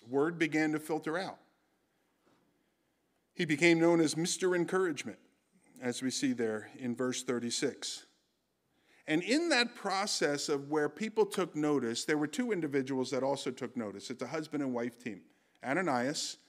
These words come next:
and his wife. Her name is Sapphira. And we can imagine, based on what we read in the next chapter, them sitting off on the side, them seeing Barnabas interacting with the apostles,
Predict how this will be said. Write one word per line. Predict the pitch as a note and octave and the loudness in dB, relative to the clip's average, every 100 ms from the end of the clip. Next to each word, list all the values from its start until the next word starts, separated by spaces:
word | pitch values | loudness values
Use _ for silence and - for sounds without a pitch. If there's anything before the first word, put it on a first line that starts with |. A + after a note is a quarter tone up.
| _ _ - | _ _ -4
and | C3+ | -2
his | C#3 D#3 D#3 | 2 0 0
wife. | C3+ B2 | 0 0
Her | B2 D3 | -2 -2
name | D3+ A#2+ A#2 A#2+ | 0 0 0 -2
is | A#2 A2 | -4 -6
Sapphira. | - B2+ C#3 C3 G2+ F#2 _ _ _ _ _ - | -6 -4 -4 -2 -4 -8 _ _ _ _ _ -2
And | D#3+ | 0
we | |
can | G3+ G#3+ | 4 4
imagine, | F#3+ F3 F#3+ A3+ F3 C3+ C#3 | 6 4 4 4 4 2 2
based | C#3+ D3 - | 2 0 2
on | D3 | 2
what | D3 | 4
we | C#3+ | 4
read | C#3+ D3 | 4 4
in | C#3+ | 4
the | C3+ | 2
next | C3+ C3+ | 2 0
chapter, | - D3+ D3+ C3+ A#2+ - - - | 0 0 0 -2 -4 -4 -20 0
them | E3+ G3+ | 0 2
sitting | - G3+ G3+ F3 | 2 2 4 6
off | E3+ E3+ | 4 4
on | D#3+ | 0
the | D3+ | 0
side, | - C#3 A2+ G2 - _ _ _ _ - | 2 0 -2 -6 -16 _ _ _ _ -2
them | C#3+ F#3 F3 | 4 4 4
seeing | - G3 G#3+ F#3+ D3 C3 C#3 | 0 2 2 4 6 4 2
Barnabas | C3+ C#3+ E3 D#3+ C#3+ C#3 - | 0 2 4 4 2 2 2
interacting | D3+ D#3 D3+ D#3+ D#3 D3 | 2 4 2 0 0 0
with | C#3+ C#3 | 0 0
the | D3 | -2
apostles, | C#3+ C#3+ C3+ - G#2 - | -2 -2 -2 -4 -6 -10